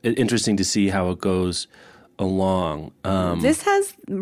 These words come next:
Speaker 2: I think it has real potential to be great for books and great for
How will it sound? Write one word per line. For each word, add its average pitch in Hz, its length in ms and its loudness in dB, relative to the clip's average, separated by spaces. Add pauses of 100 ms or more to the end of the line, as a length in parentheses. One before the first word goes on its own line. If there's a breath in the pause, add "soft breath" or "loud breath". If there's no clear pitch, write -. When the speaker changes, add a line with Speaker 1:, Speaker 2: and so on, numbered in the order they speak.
(140)
Speaker 2:
I 285 100 2
think 466 160 0
it 508 80 4
has 330 200 4
real 247 200 4
potential 240 460 2
to 220 120 -2
be 190 140 -2
great 190 300 0
for - 160 -2
books 185 380 0
and 180 260 0
great 185 300 0
for 170 480 0